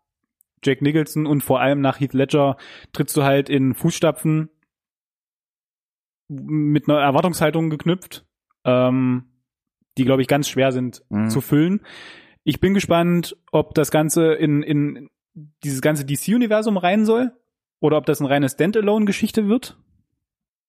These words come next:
Speaker 1: Weil mit, wie gesagt, dem Cast von Jared Leto lässt es sich für, für, für mich schwer vereinbaren, tatsächlich. Ähm,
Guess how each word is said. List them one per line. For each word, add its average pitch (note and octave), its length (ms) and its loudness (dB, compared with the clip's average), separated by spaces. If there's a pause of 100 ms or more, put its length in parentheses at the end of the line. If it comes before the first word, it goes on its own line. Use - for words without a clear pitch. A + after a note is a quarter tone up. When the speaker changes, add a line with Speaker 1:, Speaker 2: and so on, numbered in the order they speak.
(160)
Speaker 1:
Weil B2+ 140 0
mit, C3 200 0
wie C3+ 60 0
gesagt, D3 320 0
dem C3+ 140 0
Cast D3+ 260 0
von D3+ 120 -2
Jared C3+ 180 0
Leto E3+ 440 2
lässt D3 220 0
es D3+ 100 -4
sich D#3+ 140 -6
für, D3+ 160 -4
für, C#3 220 -2 (280)
für - 160 -4
mich D#3 220 0
schwer D3 240 2
vereinbaren, F#3+ 580 0 (120)
tatsächlich. - 560 -2 (1200)
Ähm, B2+ 840 0